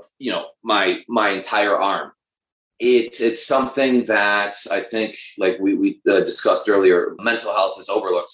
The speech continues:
especially men's mental health. And we, we desperately wanna break that,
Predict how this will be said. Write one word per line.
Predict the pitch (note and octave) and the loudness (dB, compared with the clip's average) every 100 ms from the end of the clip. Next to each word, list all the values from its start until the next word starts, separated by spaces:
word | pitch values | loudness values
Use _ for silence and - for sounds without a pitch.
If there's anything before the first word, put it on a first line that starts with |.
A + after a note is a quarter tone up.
| E2+ | -10
especially | F2+ - A2+ - F#2 | -6 -2 0 0 -2
men's | F2+ F2 - | -2 -6 -8
mental | F2 - | -10 -2
health. | F2 E2 E2+ | 0 0 -2
And | E2+ - | -14 -6
we, | G#2 G2 | 0 0
we | F#2 F#2+ G2 F#2+ F2+ - F2+ _ | -2 -4 -2 -2 -6 -20 -20 _
desperately | A2 - - F#2+ F#2+ F#2 E2+ - _ _ - | 0 0 -2 -2 2 2 2 -8 _ _ 0
wanna | G2+ G2 F#2 | 2 2 0
break | - F#2 - | 0 -2 0
that, | F2+ F2+ F2 | 0 0 -2